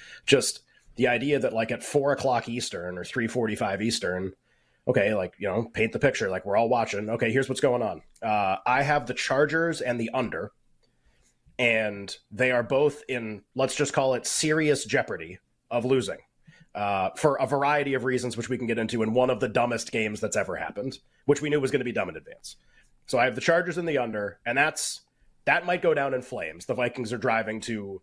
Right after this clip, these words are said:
both take the lead and send the game over the total on, at the same time. And then while that's happening, the Packers are trying to come back from, like, a sixteen nothing deficit against the New Orleans Saints. Also, keep in mind, I have, like, seventeen bets on the Packers over their win total,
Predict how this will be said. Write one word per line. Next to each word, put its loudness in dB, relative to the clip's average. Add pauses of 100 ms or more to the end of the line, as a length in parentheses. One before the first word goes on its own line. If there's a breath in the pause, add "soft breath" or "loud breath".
(100)
both 0
take 2
the 4
lead 0
and 0
send 2
the 2
game 2
over 2
the -2
total 2
on, 2
at -2
the -2
same 4
time. -2 (640 soft breath)
And 4
then 2
while 4
that's -2
happening, -8 (580)
the -2
Packers -2
are 0
trying 2
to 0
come 0
back 2
from, -2
like, 0
a -6
sixteen 2
nothing 4
deficit -2
against -4
the -8
New 2
Orleans 4
Saints. 4 (240 loud breath)
Also, 4
keep 0
in 0
mind, 2 (240 loud breath)
I 4
have, 4
like, 0
seventeen 0
bets 0
on -2
the 2
Packers 0 (180 loud breath)
over 6
their 4
win 2
total, 2